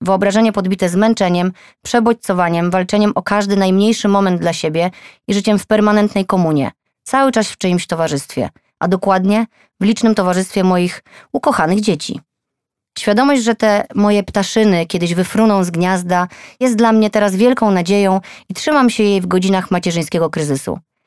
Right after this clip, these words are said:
Jednak znam to przysłowie. Punkt widzenia zależy od punktu siedzenia. I mam świadomość, że życie może mnie w tym temacie zaskoczyć.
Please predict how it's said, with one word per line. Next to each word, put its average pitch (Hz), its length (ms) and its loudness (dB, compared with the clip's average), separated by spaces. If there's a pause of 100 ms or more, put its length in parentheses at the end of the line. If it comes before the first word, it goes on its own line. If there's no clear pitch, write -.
(260)
Jednak 214 240 2
znam 240 220 2
to 214 80 0
przysłowie. 151 560 -2 (200)
Punkt 285 260 0
widzenia 214 420 2
zależy 180 280 2
od 170 100 -6
punktu 185 300 -2
siedzenia. 143 460 -2 (340)
I 202 100 2
mam 240 160 4
świadomość, 190 540 2
że 190 100 -2
życie 226 260 0
może 202 200 2
mnie 185 120 2
w - 60 -10
tym 180 140 -2
temacie 175 340 -2
zaskoczyć. - 640 -8